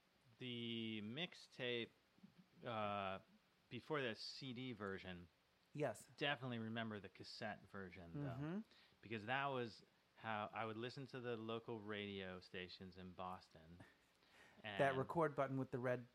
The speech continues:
Speaker 2: period on it?
Speaker 1: Yes,
Speaker 2: <laughs>
Speaker 1: like,
Speaker 2: Yeah.
Speaker 1: I had my Iowa sound system
Speaker 2: Uh-huh.
Speaker 1: with the dual cassette decks.
Speaker 2: Oh, fancy.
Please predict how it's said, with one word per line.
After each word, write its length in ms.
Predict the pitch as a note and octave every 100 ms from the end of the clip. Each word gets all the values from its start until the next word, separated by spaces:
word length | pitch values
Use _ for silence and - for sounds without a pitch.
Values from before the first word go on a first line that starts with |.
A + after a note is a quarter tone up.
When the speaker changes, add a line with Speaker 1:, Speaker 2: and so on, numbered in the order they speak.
| _ -
Speaker 2:
period 380 | D3+ C#3+ C#3+
on 160 | D3+ D#3+
it? 120 | E3+
Speaker 1:
Yes, 240 | A2+ B2 D3
Speaker 2:
<laughs> 60 | -
Speaker 1:
like, 200 | A3 -
Speaker 2:
Yeah. 160 | D#3 B2+
Speaker 1:
I 40 |
had 220 | B2 B2+
my 180 | A#2+ A2 F2+
Iowa 480 | A2 A#2 B2 B2 B2
sound 420 | - A#2 G#2+ G2+
system 520 | - F2+ - G#2+ C3+ D3+
Speaker 2:
Uh-huh. 260 | A#2 A#2+ C3+
Speaker 1:
with 100 | A#2
the 80 | G2+ F#2 A#2+
dual 400 | B2 B2 A#2 G2+
cassette 380 | - - F#2 E2
decks. 240 | E2+ D#2+ G2
Speaker 2:
Oh, 140 | B2
fancy. 500 | - C3 A#2+ - B2+